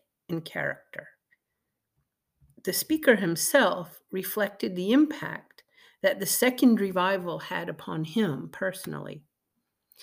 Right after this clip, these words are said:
He gave description after description of visions, exorcisms, healings, spirit baptisms, and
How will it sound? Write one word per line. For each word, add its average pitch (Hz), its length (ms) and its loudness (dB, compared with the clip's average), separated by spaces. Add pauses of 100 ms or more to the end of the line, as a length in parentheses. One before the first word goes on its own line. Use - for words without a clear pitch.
(140)
He - 140 -4
gave 190 300 2
description 247 920 4
after 233 480 0
description 220 960 -4
of 143 240 -10 (520)
visions, 214 800 4 (840)
exorcisms, 156 1200 -2 (340)
healings, 208 1000 2 (680)
spirit - 880 2
baptisms, 156 920 -2
and 165 280 -4